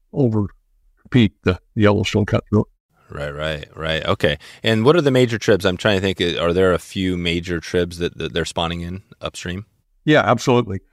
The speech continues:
Speaker 1: Uh, Targhee Creek would be the largest tributary, Howard Creek, Duck Creek, uh, Hope Creek, we've done some work on, on Hope Creek, uh, Timber Creek. Those are, those are five of the, of the big ones.
Speaker 2: Timber.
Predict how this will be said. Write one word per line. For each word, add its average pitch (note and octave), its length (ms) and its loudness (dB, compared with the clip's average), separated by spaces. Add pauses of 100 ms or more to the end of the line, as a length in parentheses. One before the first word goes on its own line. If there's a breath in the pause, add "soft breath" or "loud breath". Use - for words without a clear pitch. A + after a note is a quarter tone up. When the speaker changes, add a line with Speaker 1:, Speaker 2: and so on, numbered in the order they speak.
(240)
Speaker 1:
Uh, G2 120 0
Targhee C#3+ 540 4
Creek C3 320 2 (160)
would G#2 120 -2
be A2 100 4
the G2+ 140 0
largest G#2+ 480 2
tributary, A2 600 2
Howard A2+ 400 4
Creek, A2+ 460 -2 (260)
Duck A#2 280 4
Creek, G#2+ 500 0 (440)
uh, F#2+ 500 0
Hope B2 280 2
Creek, A2 320 2
we've G2+ 140 -2
done G2+ 180 2
some A2 140 -2
work G#2 200 0
on, G2+ 280 0
on G#2 180 2
Hope G#2 240 2
Creek, G2+ 260 -4 (160)
uh, F#2 120 -6 (100)
Timber C#3+ 320 4
Creek. A2 340 -6 (300)
Those B2 260 4
are, G#2+ 320 2
those C3+ 220 2
are G#2+ 100 0
five G2+ 380 2
of G2+ 80 2
the, G2 180 2 (460)
of G#2 160 0
the G2+ 60 2
big G2 220 0
ones. B2 160 -6 (340)
Speaker 2:
Timber. D#2+ 280 -6